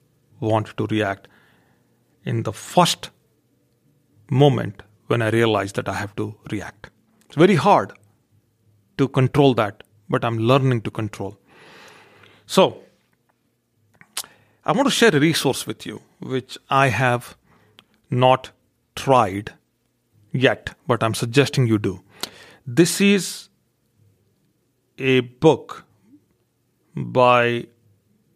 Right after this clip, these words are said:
I believe, Patrick Kang, I believe. And the title of the book is How to Listen with Intention. Go get the book,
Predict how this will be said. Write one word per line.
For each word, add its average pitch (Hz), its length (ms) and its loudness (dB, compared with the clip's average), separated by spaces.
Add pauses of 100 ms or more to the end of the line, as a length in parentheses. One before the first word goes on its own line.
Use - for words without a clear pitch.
(240)
I 131 100 -2
believe, 156 640 -2 (280)
Patrick 170 560 0
Kang, 101 460 -4 (760)
I 127 40 -4
believe. 117 400 -6 (1400)
And 120 560 -4 (200)
the 120 80 -4
title 165 420 0
of 131 60 0
the 120 80 -2
book 131 260 2
is 117 240 2
How - 340 2
to 202 180 0
Listen 139 800 -2 (280)
with 139 360 -2
Intention. 143 880 0 (1600)
Go 165 160 4
get 160 220 2
the 170 80 4
book, 165 400 0